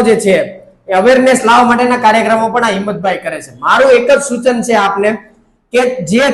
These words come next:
તમાકુ, બીડી, સિગારેટ, જે કોઈ વસ્તુ છે જેના કારણે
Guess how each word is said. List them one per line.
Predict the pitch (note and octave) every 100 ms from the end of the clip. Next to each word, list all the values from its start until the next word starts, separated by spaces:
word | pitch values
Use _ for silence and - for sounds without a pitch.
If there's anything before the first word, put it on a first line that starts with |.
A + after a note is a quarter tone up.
| -
તમાકુ, | A#3 B3 B3 A#3+ A#3+ A3+ G3+ F3
બીડી, | A3+ A#3+ A#3+ A3 -
સિગારેટ, | A3 B3 A3+ A#3 G#3+ - - _ _
જે | F#3+ C4+
કોઈ | D#4 C4+
વસ્તુ | B3+ - B3+
છે | B3 G3+
જેના | A3 A#3+ A#3
કારણે | A#3 B3